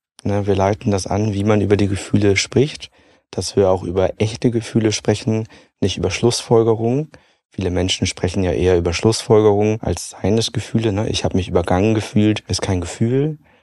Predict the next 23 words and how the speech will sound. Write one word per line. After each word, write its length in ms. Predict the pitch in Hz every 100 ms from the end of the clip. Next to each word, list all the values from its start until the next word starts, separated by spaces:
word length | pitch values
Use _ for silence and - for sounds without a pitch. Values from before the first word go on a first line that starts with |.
| _ -
Ne? 120 | 95
Ich 100 | 101
bin 160 | 92 87
traurig, 540 | - 107 120 131 -
ist 120 | 123
ein 60 | 120
Gefühl. 580 | 113 - 120 120 120 123 - _ _
Das 80 | -
kann 100 | -
man 80 | 92
natürlich 220 | 87 92
noch 100 | 87
verstärken, 540 | - - 90 87 90 -
ne? 200 | 95 117 _ _ _
Ja, 60 | -
man 100 | 110
kann 160 | 123 120
immer 440 | 135 135 139 135 - _ -
eben 520 | 113 117 117 117 135 _ -
gut 180 | 131
fragen, 720 | - - 92 101 113 98 113 113
wenn 100 | 98
man 400 | 95 92 92 98